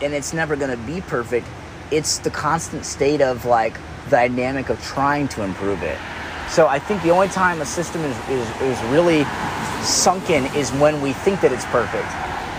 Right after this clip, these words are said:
So I think the fact that, like, we're, we see flaws and we're wanting to improve it is good, because that's how every day of your life should be in general. You should never reach the, "Oh, I'm, I'm there. Duh, I've learned enough jujitsu," or, "I've learned enough moves," or, "I've, I've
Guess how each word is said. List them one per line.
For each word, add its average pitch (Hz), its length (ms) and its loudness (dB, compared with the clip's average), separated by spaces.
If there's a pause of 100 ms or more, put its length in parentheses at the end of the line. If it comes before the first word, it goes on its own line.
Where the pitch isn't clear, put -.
(140)
So 165 80 6
I 156 80 8
think 190 160 -2
the 160 60 0
fact 156 340 2
that, 147 120 4
like, 139 240 4
we're, 139 200 4
we 135 220 2
see 160 200 -4
flaws 147 380 4
and 143 80 0
we're 120 160 0
wanting 151 300 2
to 143 80 2
improve 170 360 4
it 151 180 4
is 131 200 0
good, 180 280 6 (400)
because 147 220 2
that's 147 220 2
how 165 140 6
every 147 280 0
day 143 220 6
of 135 80 2
your 135 120 0
life 135 280 4
should 139 120 -4
be 135 120 0
in 123 140 -2
general. 135 340 0 (580)
You 175 80 0
should 170 220 -2
never 180 300 2
reach 151 280 -2
the, 135 180 4
"Oh, 190 280 4 (460)
I'm, 180 260 4
I'm 185 320 4
there. 180 440 4 (440)
Duh, 180 280 6
I've 160 200 0
learned 180 160 0
enough 175 280 2
jujitsu," 160 600 -2
or, 143 80 4
"I've 139 160 4
learned 151 160 0
enough 147 300 2
moves," 147 420 2
or, 135 60 2
"I've, 127 260 0
I've 139 260 4